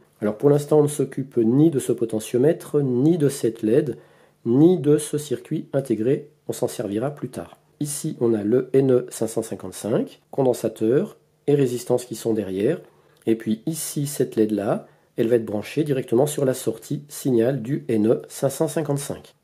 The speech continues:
Et donc voilà ce que ça donne, j'obtiens un clignotement régulier. Et si on regarde à l'oscilloscope ce que ça donne, eh bien, on obtient ce signal, une alternance de signaux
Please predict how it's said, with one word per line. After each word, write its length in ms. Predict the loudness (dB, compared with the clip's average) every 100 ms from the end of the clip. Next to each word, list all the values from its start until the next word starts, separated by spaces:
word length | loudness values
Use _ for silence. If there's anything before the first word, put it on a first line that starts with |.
| _ -6
Et 60 |
donc 180 | 0 2
voilà 200 | 2 0
ce 100 | 0
que 60 | -8
ça 180 | -6
donne, 240 | 0 0 0
j'obtiens 540 | -6 -10 -2 -2 -2 -4
un 120 | -4
clignotement 640 | -2 -2 -2 -2 -2 -2 -2 -10
régulier. 640 | -8 -6 -4 0 0 0 -8 _ _ _ -4
Et 160 | 0 0
si 240 | 2 2
on 80 | 4
regarde 320 | 4 2 2
à 60 | 0
l'oscilloscope 520 | 0 -4 -6 -2 -4
ce 60 | -4
que 80 |
ça 160 | -4 -2
donne, 300 | 2 2 0 -8 -20 -20 _ _ _ -10
eh 80 | -8
bien, 340 | 0 2 2 -2 -16 _ _
on 120 | -2
obtient 480 | -2 -4 0 0 -2 -10 _ _ _ _
ce 300 | -18 -10 -4
signal, 540 | -4 -4 -4 0 0 -2 -12 _ _ -20 _ -20 -20 -20 -20 -20 -20 -4
une 120 | 2
alternance 500 | 2 2 0 2 2
de 80 | -2
signaux 500 | -6 0 4 4